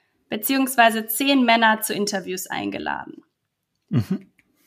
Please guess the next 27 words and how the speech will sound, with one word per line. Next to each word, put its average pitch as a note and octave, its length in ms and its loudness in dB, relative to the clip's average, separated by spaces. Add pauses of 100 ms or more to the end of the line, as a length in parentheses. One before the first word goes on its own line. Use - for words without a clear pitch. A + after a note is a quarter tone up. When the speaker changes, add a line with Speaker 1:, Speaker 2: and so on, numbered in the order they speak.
(240)
Speaker 1:
Zwanzig D4 560 4
Prozent D4 480 2
der - 80 0
interviewten B3 560 -2
Frauen A#3 500 4
erhalten A3+ 500 2
dann G#3 180 4
ein G3 120 2
Angebot, G3 840 -2 (840)
Speaker 2:
Mhm. C3+ 340 -2
Speaker 1:
während A#3 420 2 (180)
fünfundzwanzig C#4+ 1040 4
Prozent A#3+ 440 0
der A3+ 80 -2
interviewten G#3+ 680 -2
Männer G3+ 320 4
ein F#3 140 -4
Angebot F#3+ 440 -6
erhalten. F#3+ 580 -6 (680)
Speaker 2:
Ja. A#2 160 2 (1200)
Speaker 1:
Fünfundsiebzig C#4 880 4
Prozent D#4 460 2
nehmen C4 240 4
dieses A3 300 -4
Angebot A3 520 -2
dann G3+ 140 -2
an, G#3 420 4